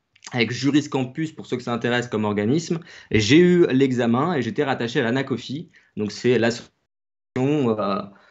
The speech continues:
agréée, grosso modo, par l'orias et, euh, l'A M F. Et donc, j'ai repris cette activité de conseiller, grosso modo, en gestion de patrimoine. Et effectivement, je reproposais des services autour du trading, donc de la formation, euh, des signaux, et cetera, et cetera.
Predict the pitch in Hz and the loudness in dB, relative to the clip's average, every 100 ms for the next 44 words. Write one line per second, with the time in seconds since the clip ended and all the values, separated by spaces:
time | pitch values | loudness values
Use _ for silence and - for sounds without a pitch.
0 | _ 107 117 117 113 135 127 113 - 113 | _ -2 0 -2 0 0 -2 -6 -4 -4
1 | 110 135 113 107 107 113 131 - - 123 | -2 -2 -2 -2 -2 0 -2 -4 -8 -4
2 | 123 131 - 104 101 113 110 113 160 - | 0 0 -2 -6 -2 0 2 0 -4 -10
3 | _ _ _ 117 110 139 180 - 117 160 | _ _ _ -4 2 2 0 -2 0 2
4 | 143 131 180 - 127 - 113 104 156 - | 4 2 0 -2 -4 -6 -8 -6 -6 -4
5 | 131 131 127 123 131 120 110 117 113 120 | -6 -2 0 4 4 2 -2 0 0 2
6 | 117 110 123 139 135 - 113 104 117 151 | 2 2 0 0 0 0 0 2 2 2
7 | - - _ - 135 156 151 127 - 113 | -2 -10 _ 4 6 6 2 -6 -8 -6
8 | 113 151 117 107 139 160 - 160 139 117 | -4 -2 -2 0 2 2 -2 -2 -2 2
9 | 143 139 127 110 98 131 135 - 123 123 | 0 0 -6 -8 -6 -6 -6 -2 -2 0
10 | 131 135 117 - 101 98 117 131 107 104 | -2 0 -2 -2 -4 -2 0 2 2 4
11 | 110 104 107 98 90 - 117 127 123 - | 2 2 0 0 -2 -2 0 -2 -6 -20
12 | - 104 107 131 - 107 127 135 113 117 | -6 0 2 2 0 -2 0 -2 -6 -6
13 | 101 107 104 - 98 107 123 202 | -2 -2 -2 -4 -4 -2 -2 -2